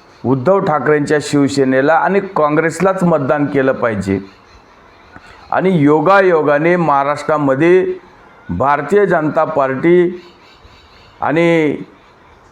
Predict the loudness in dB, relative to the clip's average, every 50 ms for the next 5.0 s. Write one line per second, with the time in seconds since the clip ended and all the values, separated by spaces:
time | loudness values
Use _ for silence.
0 | _ _ -2 -2 0 0 0 0 2 0 0 0 0 0 0 0 0 0 0 0
1 | 0 0 2 2 2 0 -2 -6 -10 -14 -16 -20 -20 -18 -18 -12 -2 0 0 2
2 | 2 2 2 2 0 -2 -2 -2 -2 -2 0 2 0 2 2 2 0 0 0 0
3 | -2 -4 -6 -4 -2 -2 -2 -2 -4 -6 -4 -4 -2 0 0 0 0 0 2 0
4 | 0 0 2 0 0 0 -2 -2 0 0 0 0 2 2 0 0 -2 -6 -12